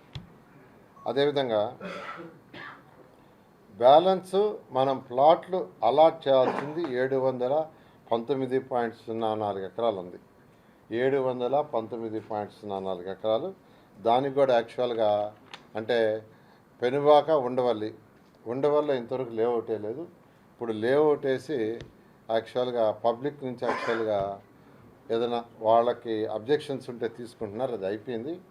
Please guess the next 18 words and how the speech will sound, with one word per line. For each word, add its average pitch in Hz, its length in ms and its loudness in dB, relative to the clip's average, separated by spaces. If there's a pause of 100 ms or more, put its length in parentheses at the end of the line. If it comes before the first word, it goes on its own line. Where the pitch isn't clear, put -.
(520)
దాన్ని 127 340 4
యాక్చువల్గా 127 480 0
ఏంటంటే 120 440 -6
ఇమీడియట్గా 113 840 -2 (560)
దానికి 117 320 -2
కూడా 110 420 2 (440)
ఒక 107 120 -2
పది 113 260 0
రోజుల్లో 117 640 -2 (380)
లాటరీ 127 500 6
వేసి 127 280 -2
ఎవరైతే 117 400 0
రైతులు 117 360 -2
మూడు 110 220 -2
వందల 113 260 0
యాభై 104 240 0
ఎకరాలు 107 340 -4
ఇచ్చినట్టున్నారు 104 680 -12